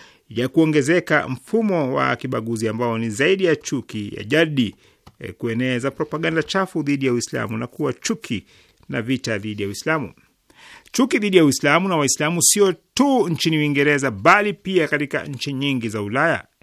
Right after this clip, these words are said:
imekuwa sera iliyoanzishwa kwa miongo kadhaa, na sera hiyo sio tu inatishia usalama wa kijamii wa Waislamu, lakini pia,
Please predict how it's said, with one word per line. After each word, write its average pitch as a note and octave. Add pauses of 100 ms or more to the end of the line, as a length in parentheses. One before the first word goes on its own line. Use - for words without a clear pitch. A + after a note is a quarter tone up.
(120)
imekuwa E3
sera G3+
iliyoanzishwa B2 (380)
kwa A#2
miongo C3
kadhaa, F3 (580)
na -
sera D3+
hiyo A3
sio G3
tu C4+
inatishia D3+
usalama C3
wa B2
kijamii B2+
wa C3
Waislamu, C3
lakini D3+
pia, D3+